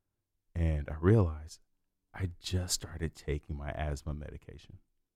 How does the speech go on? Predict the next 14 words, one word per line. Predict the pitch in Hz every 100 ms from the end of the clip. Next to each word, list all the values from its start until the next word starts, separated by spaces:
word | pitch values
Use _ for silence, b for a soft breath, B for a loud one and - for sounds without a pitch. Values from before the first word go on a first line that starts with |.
| _ _ _ _ _ _ -
And | 85
my | 87 82
asthma | - 82 87 107 104
<laughs> |
medication, | 107 113 - - - 131 - 135 131 - _ _ _ _ _ _ _ _ _ -
uh, | 78 82
one | 85 95 98
of | 95
the | 87
side | - - 85 101
effects | 110 - 117 131 - - - _ _ _ _ _ _ _ _ _ _ _ _ _ _ _ 90
is | 85
emotional | 85 87 85 95 98 - 90 82
dysregulation. | 82 78 76 67 67 - - -